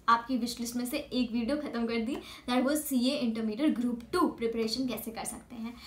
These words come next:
Uh, subject wise, maybe I'll be coming up next with audit का, because वो सबसे ज़्यादा डिमांडेड है ऑडिट का, and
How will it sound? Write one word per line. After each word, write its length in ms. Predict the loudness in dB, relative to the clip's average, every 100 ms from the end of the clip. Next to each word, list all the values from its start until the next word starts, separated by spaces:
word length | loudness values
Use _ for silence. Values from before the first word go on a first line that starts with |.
| -16 -2 2
Uh, 260 | 2 2
subject 360 | 2 4 4 4
wise, 300 | 4 4 4
maybe 220 | 4 4 6
I'll 240 | 6 6
be 80 | 2
coming 240 | 2 4
up 320 | 2 2 2
next 280 | 2 0 -4
with 180 | -4 -2
audit 380 | -2 2 0 2
का, 240 | 2 2 -2 -16 -20 -6 -2
because 220 | 0 2
वो 220 | 2 2
सबसे 300 | 0 -2 0
ज़्यादा 180 | 2 2
डिमांडेड 520 | 4 4 6 4 2
है 60 | 0
ऑडिट 440 | 2 2 2 0
का, 120 | 0 4
and 220 | 2